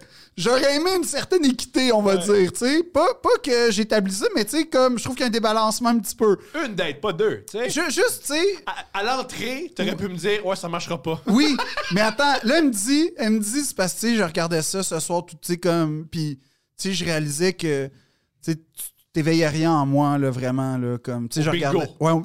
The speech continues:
Speaker 1: mais là, c'est ça. Fait que là, je fais comme, « Attends, attends, attends. Tu regardais autour de toi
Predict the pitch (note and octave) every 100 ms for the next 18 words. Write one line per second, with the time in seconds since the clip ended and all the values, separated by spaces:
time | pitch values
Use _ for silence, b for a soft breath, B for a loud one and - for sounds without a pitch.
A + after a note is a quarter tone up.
0 | - D3+ E3+ A3+ F3+ - G3+ G#3 - -
1 | _ _ _ _ - D3+ A#3+ C4 F#3 -
2 | F3+ - D3+ E3 E3 E3+ D3+ - _ _
3 | _ _ _ - - D3+ F3+ D#3 D#3 F#3+
4 | F#3 F#3+ D#3+ D#3+ - E3+ F3+ B3+